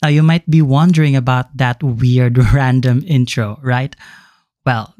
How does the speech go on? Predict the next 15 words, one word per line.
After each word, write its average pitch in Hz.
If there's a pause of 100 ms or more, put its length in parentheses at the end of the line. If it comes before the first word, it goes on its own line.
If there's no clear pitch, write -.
(220)
that's 123
the 127
point 127
of 131
this 131
podcast. - (640)
And 143
though 240
this 214
is - (180)
technically 165
a 127
life 120
advice 120
podcast, 127